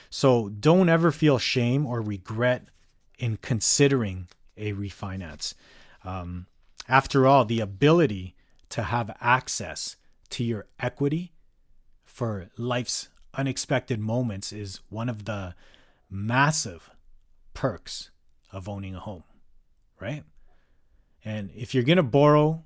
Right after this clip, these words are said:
from Peter, to pay Paul,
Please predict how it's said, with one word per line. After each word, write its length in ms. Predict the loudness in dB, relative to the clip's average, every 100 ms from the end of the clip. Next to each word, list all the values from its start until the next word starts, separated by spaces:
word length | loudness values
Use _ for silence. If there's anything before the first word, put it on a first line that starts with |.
| _
from 300 | _ -10 -10 -10
Peter, 520 | -2 2 2 -2 -14 _ _ -20 _ _ -14
to 100 | -8
pay 240 | -6 -6
Paul, 560 | -8 -2 -2 -2 -10